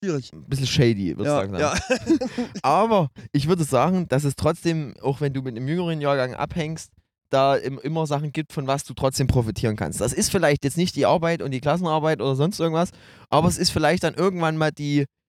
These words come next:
Speaker 2: die Option, mal irgendwie am Busbahnhof mit einer anderen Gruppe abzuhängen.
Speaker 1: Ja, und vor allem, du baust dir deine Entourage auf. Ja,
Speaker 2: Richtig,
Speaker 1: du hast,
Speaker 2: ganz
Speaker 1: umgibst
Speaker 2: ge-, das
Speaker 1: dich
Speaker 2: meine ich ja
Speaker 1: plötzlich
Speaker 2: damit.
Speaker 1: mit Leuten, ja,
Speaker 2: Das
Speaker 1: ja,
Speaker 2: meine ich
Speaker 1: ja.
Speaker 2: ja damit. Du hast dann auf einmal in der Pause, hast du so eine Gruppe von drei, vier, fünf Leuten,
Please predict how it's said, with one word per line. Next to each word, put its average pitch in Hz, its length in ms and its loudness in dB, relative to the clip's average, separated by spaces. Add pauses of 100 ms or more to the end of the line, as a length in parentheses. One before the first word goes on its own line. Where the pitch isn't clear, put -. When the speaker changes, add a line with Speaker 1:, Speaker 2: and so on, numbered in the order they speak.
(120)
Speaker 2:
die 139 120 0
Option, 156 480 2
mal 156 260 2
irgendwie 151 340 0
am 135 160 0
Busbahnhof 156 540 2
mit 151 80 -2
einer 127 160 -4
anderen 147 160 -4
Gruppe 196 240 -2
abzuhängen. 92 420 -4
Speaker 1:
Ja, 139 200 4
und 220 280 0 (140)
vor - 100 -2
allem, 165 240 -2
du 143 80 -6 (120)
baust 147 220 -2
dir 139 40 -8
deine 135 220 -2
Entourage 135 640 -8
auf. - 80 -20 (420)
Ja, 160 60 4
Speaker 2:
Richtig, 135 280 4
Speaker 1:
du 151 80 2
hast, 151 80 2
Speaker 2:
ganz 151 260 4
Speaker 1:
umgibst 180 160 2
Speaker 2:
ge-, 113 80 4
das - 80 6
Speaker 1:
dich 156 80 0
Speaker 2:
meine 254 160 4
ich 202 60 8
ja 180 60 8
Speaker 1:
plötzlich 156 120 4
Speaker 2:
damit. 135 140 2
Speaker 1:
mit 180 100 0
Leuten, 190 340 4
ja, 160 80 4
Speaker 2:
Das 190 100 4
Speaker 1:
ja, 196 60 4
Speaker 2:
meine 208 160 4
ich 208 60 0
Speaker 1:
ja. 202 100 6
Speaker 2:
ja 160 100 4
damit. 131 280 0 (220)
Du 139 80 2
hast 165 220 2
dann 180 120 2
auf 156 100 0
einmal 170 280 2
in 139 60 -4
der 131 80 0
Pause, 165 440 4
hast 156 240 0
du 165 40 -10
so 147 80 -4
eine 143 160 -2
Gruppe 180 240 0
von 135 180 -6
drei, 147 260 0
vier, 170 120 -4
fünf 151 200 -4
Leuten, 143 360 2